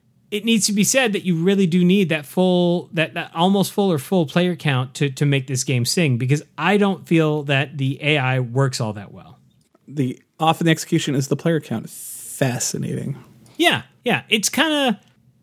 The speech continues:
Speaker 1: it's unique in that respect. It, it, it feels like they, they realized that there was an issue with, with low player counts and that it didn't work, and they tried to fix it, and I just don't think that they hit upon the fix.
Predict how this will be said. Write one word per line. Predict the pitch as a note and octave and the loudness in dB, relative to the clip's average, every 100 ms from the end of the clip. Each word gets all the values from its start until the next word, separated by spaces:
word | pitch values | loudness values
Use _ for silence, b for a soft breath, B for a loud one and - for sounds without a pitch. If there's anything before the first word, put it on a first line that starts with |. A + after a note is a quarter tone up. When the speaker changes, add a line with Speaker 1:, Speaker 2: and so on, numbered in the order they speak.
| _ | _
Speaker 1:
it's | C4 A3+ | -8 -2
unique | D4 D#4+ A#3+ | 2 2 2
in | |
that | F3+ B2 | 2 2
respect. | B2+ - A#2+ G2+ _ - - | -6 -8 -12 -14 _ -20 -10
It, | G#3+ F#3+ | -8 -8
it, | C3 B2 A#3 | -10 -4 -2
it | F#3+ | 2
feels | C4 D#4 C4+ | 4 4 4
like | B3+ | 4
they, | G#3+ G3+ | 6 6
they | G3+ | 4
realized | F#3 A3+ C4 A#3 F#3+ | 2 2 2 2 2
that | F#3 | 2
there | G3 | 2
was | F3 | 0
an | F3 | 0
issue | F#3+ F#3 G3 F#3 | 0 0 2 2
with, | D#3 - F3+ | 0 -4 -8
with | E3+ C#3 | -4 0
low | D#3+ E3 | 0 0
player | - E3 D3+ | 2 0 2
counts | E3 C#3+ D3 - - | 0 0 0 -6 -8
and | E3 D3 | -2 0
that | D3 | 0
it | C#3 | 2
didn't | F3 E3 | 2 2
work, | C#3 C#3 C3+ - - | 2 2 2 -6 -4
and | C#3+ | -2
they | C#3 | 0
tried | D#3 F3 D#3+ | 2 0 0
to | |
fix | - D3+ D#3+ | -2 -2 -2
it, | C#3 _ _ _ - | -6 _ _ _ -10
and | D#3+ | -2
I | E3+ | 0
just | D#3 F3+ | 0 -2
don't | G3+ F#3 | -2 0
think | G3 | -2
that | G3 | -4
they | F3 D#3 | -2 0
hit | E3+ | 0
upon | D3+ D#3+ C3 | 0 0 0
the | |
fix. | B2+ C#3 G2+ - | 0 -4 -8 -18